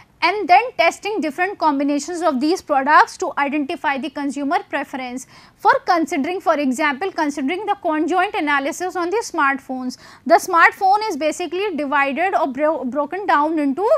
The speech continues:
four attributes. We can break the conjoint analysis into four attributes, uh, which can further be broken down into various opera-, various variations to create the levels. That is, the brands आ गए हमारे यहाँ पे iPhone, Samsung and Sony,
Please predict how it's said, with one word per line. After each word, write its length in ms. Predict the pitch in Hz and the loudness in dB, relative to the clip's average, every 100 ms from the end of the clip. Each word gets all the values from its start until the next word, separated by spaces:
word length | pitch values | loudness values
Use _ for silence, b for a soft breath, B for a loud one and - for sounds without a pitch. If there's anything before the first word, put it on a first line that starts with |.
| - | 0
four 220 | 302 285 | -2 0
attributes. 480 | 269 262 277 370 302 | 0 -2 -4 -4 -4
We 120 | 330 | -6
can 200 | 370 320 | -4 -2
break 320 | 285 320 403 | -2 -2 -4
the 100 | 440 | -4
conjoint 420 | 381 311 277 294 277 | -2 -2 -2 -4 -2
analysis 520 | 285 254 269 285 262 | -2 -2 -6 -8 -6
into 200 | 269 285 | -6 -8
four 240 | 277 269 | -6 -4
attributes, 640 | 262 247 277 262 381 571 - B B B | -2 -2 -4 -2 2 0 -2 B B B
uh, 120 | 320 | 4
which 260 | 330 494 - | 4 2 2
can 200 | 523 554 | -4 -2
further 400 | - 339 349 539 539 | 4 6 6 6 4
be 60 | 392 | 2
broken 340 | 359 359 349 | 0 -2 -2
down 280 | 330 339 330 | 0 0 0
into 260 | 311 359 | -2 -2
various 380 | 311 294 320 349 | -2 -2 -2 -4
opera-, 480 | 285 277 285 285 285 277 | -4 -4 -2 -4 -4 -4
various 400 | 269 320 370 - | -2 0 -2 -2
variations 800 | 262 285 285 294 294 - 440 508 B B B | -2 -2 0 0 -2 -2 -4 -6 B B B
to 100 | 370 | 0
create 500 | - 302 302 294 254 | 2 0 2 2 2
the 140 | 359 605 B B | 2 0 B B
levels. 560 | 277 285 302 269 262 254 | 0 2 2 -2 -6 -6
That 320 | 294 277 285 - | 0 0 0 -4
is, 260 | 330 381 | -2 -2
the 120 | - | -2
brands 500 | 294 269 311 370 494 | -2 2 4 4 4
आ 120 | 453 427 | 2 2
गए 240 | 403 403 427 | 4 2 2
हमारे 300 | 381 359 392 | 0 -2 -2
यहाँ 220 | 392 349 | -2 -2
पे 280 | 370 339 320 | 0 0 0
iPhone, 260 | 330 370 392 | -4 -6 -4
Samsung 440 | 320 269 302 277 | -2 -2 -2 -4
and 160 | 269 262 | -4 -4
Sony, 340 | 294 302 453 | -2 -2 -2